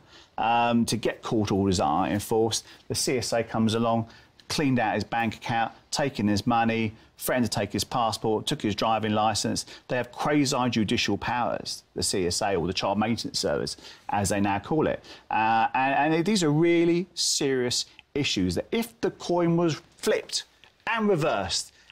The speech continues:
and this was happening to mothers, there would be a national outcry about it. And that's our point about this, is the, the gender apartheid that applies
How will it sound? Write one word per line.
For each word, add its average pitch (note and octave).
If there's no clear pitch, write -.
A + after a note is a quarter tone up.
and F3
this B3
was G#3+
happening F3+
to D3+
mothers, F#2+
there A#2
would A2
be A2
a F#2+
national B2
outcry A2+
about F#2
it. -
And A2
that's -
our C#3
point A2+
about F2
this, -
is G#2
the, G#2+
the B2+
gender D3+
apartheid A2
that -
applies C3+